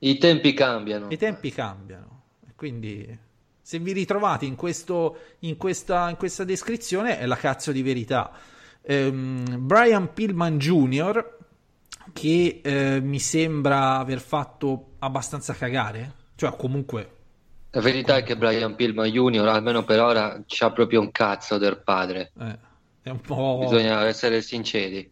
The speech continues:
Speaker 2: è, è un figlio di un cal-, di un grande campione che in realtà è una sega.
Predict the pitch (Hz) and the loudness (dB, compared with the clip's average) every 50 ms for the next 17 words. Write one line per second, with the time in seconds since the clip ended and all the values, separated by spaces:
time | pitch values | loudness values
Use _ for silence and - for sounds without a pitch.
0 | _ _ _ 131 151 - - 165 170 170 165 - - - 202 202 196 185 180 180 | _ _ _ -6 -6 -2 -2 -2 0 -2 -4 -6 -6 -4 -4 -2 -2 0 0 0
1 | 175 160 170 170 170 156 - 180 175 165 151 - 156 147 165 165 160 151 143 170 | 0 0 -2 -2 -4 -4 2 2 2 2 2 -2 -4 -2 -2 -2 -2 -4 -4 -4
2 | 180 185 180 165 170 165 - 185 175 175 - - 170 185 190 190 185 - - 147 | -6 -4 -4 -2 -2 0 0 -2 -4 -4 -8 -4 -2 -2 0 0 -2 -2 0 0
3 | 131 139 135 123 - 160 151 135 123 113 107 - - 135 110 104 107 101 98 - | 2 2 0 0 -2 -2 -2 -2 -4 -6 -6 -4 -4 -4 -4 -4 -8 -10 -12 -14